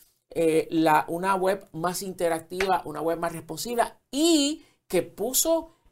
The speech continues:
eh, lo necesario para que muchas páginas de internet puedan ofrecer la misma funcionalidad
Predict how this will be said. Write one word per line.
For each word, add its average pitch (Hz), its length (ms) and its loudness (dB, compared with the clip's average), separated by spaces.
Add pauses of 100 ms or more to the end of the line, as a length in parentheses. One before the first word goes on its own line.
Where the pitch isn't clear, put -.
eh, 202 280 2
lo 196 200 -2
necesario 202 840 0
para 165 300 0
que 170 120 -6
muchas 214 340 -6
páginas 277 340 -6
de 262 40 -2
internet 254 400 -4
puedan 196 160 -8
ofrecer 233 320 -6
la 226 100 -6
misma 240 240 -6
funcionalidad 240 600 -2